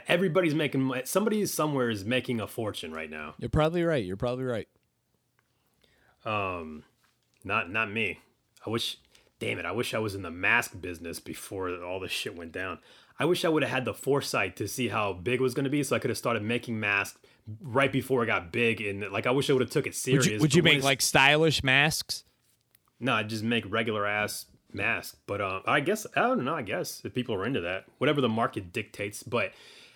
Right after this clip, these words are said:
Speaker 1: I wish, I don't know, when I first heard about it and it was in Asia, I was like, "Oh, this is exactly like swine flu or, or, or bird flu or any of those other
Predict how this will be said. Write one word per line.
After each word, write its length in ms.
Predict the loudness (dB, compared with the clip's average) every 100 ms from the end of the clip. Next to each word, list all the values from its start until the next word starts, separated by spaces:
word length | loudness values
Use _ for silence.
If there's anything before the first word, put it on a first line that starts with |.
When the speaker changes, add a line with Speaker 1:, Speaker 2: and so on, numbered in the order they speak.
| -6
Speaker 1:
I 80 | 0
wish, 480 | 2 2 -2 -8 -12 _ -20 -20 _ -14 -12
I 60 | -6
don't 100 | -2
know, 120 | 0
when 160 | 2 0
I 60 |
first 320 | 2 2 2 2
heard 180 | 2
about 340 | 4 4 4 4
it 160 | 2 0
and 140 | 0
it 60 | 2
was 200 | 2 2
in 80 |
Asia, 380 | 4 6 6 4
I 100 | 4
was 140 | 2 2
like, 160 | 0
"Oh, 160 | 0 0
this 140 | -2
is 140 | -6 -8
exactly 400 | -4 -2 -2 -2
like 180 | -4 -6
swine 340 | -8 -6 -6
flu 340 | -10 -12 -10
or, 280 | -8 -8 -10 -12
or, 320 | -10 -8 -8 -12 _ _ -18 -10
or 140 | -10
bird 340 | -4 -2 -2
flu 200 | -2 -4
or 80 | -2
any 160 | -2 -2
of 80 | -4
those 140 | -2
other 260 | -2 -2